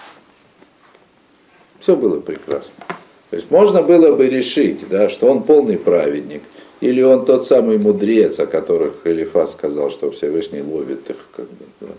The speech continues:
все эти, что вот он как бы мудрец, да? Мудрый человек, достигший успеха во всех отношениях.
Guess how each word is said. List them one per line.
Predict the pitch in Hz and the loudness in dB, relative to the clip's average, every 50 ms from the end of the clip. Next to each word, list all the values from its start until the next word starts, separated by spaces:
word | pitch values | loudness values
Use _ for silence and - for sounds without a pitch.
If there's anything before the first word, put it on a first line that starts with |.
| _ _ _ | _ _ _
все | - - - 67 | -18 -14 -12 -12
эти, | - - - 69 - - - - - - - - - - _ _ | -12 -14 -16 -18 -20 -20 -20 -20 -20 -20 -20 -20 -20 -20 _ _
что | - - - 71 | -16 -10 -10 -8
вот | 67 67 65 - - | -8 -8 -12 -12 -12
он | 73 67 64 60 - - | -12 -12 -14 -16 -14 -14
как | 67 | -14
бы | 62 58 53 53 - - - _ _ _ _ _ _ _ _ _ _ _ _ _ _ _ _ _ _ | -14 -14 -16 -18 -18 -20 -20 _ _ _ _ _ _ _ _ _ _ _ _ _ _ _ _ _ _
мудрец, | 156 185 185 214 185 - - - - - - _ - | -8 -2 2 4 4 4 4 0 -6 -14 -20 _ -16
да? | - 113 127 127 135 - _ _ _ _ _ _ _ _ - - _ _ _ _ _ _ | -14 -14 -14 -14 -16 -20 _ _ _ _ _ _ _ _ -20 -20 _ _ _ _ _ _
Мудрый | - 131 147 143 104 - 117 | -2 0 0 0 -2 -4 -6
человек, | 107 - - 139 - 107 135 160 214 - - - | -8 -6 -6 -4 -2 -2 2 2 2 0 0 -4
достигший | 92 87 - - - 139 - - - 117 101 90 - | -8 -10 -12 -10 -10 -12 -10 -10 -10 -10 -10 -10 -8
успеха | 82 82 - - - 104 101 - - | -10 -10 -8 -2 0 0 0 0 -6
во | 78 78 78 | -10 -10 -10
всех | - - - - - | -8 -8 -8 -6 -6
отношениях. | - - - 85 76 - - - - - - | -10 -12 -10 -14 -16 -16 -16 -20 -20 -20 -20